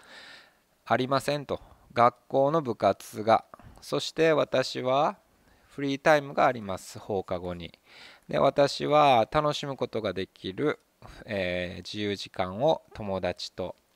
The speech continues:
しかし、私はミスしたスクールクラブアクティビティを見逃していたということですね。「あなたはなぜかわかる？」と。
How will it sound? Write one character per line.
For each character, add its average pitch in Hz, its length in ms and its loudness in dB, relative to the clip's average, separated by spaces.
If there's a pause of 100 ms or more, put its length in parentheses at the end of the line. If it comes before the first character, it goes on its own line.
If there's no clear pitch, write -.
し - 140 -16
か 165 180 -2
し、 165 400 -6
私 135 420 -2
は 139 120 -4
ミ 156 160 -4
ス 147 140 -8
し - 180 -8
た 87 240 -4
ス - 160 -18
ク - 140 -8 (200)
ー 143 40 0
ル 139 140 -2
ク - 200 -2
ラ 123 180 8
ブ 120 200 2
ア 113 80 4
ク - 120 -20
テ - 140 -8
ィ 104 60 -4
ビ 101 120 -6
テ - 180 -14
ィ 90 220 -6
を 90 220 -8
見 120 160 -10
逃 165 240 2
し - 120 -8
て 147 120 -2
い 135 100 -6
た 135 180 2
と - 100 -8
い - 20 -10
う - 20 -14
こ - 80 -8
と - 80 -12
で - 60 -10
す - 100 -18
ね。 131 220 -6 (720)
「あ 120 100 -6
な 127 140 0
た 113 160 6
は 110 100 4
な 127 160 4
ぜ 135 140 2
か 107 140 2
わ 101 180 4
か 131 220 4
る？」 131 180 2
と。 - 160 -6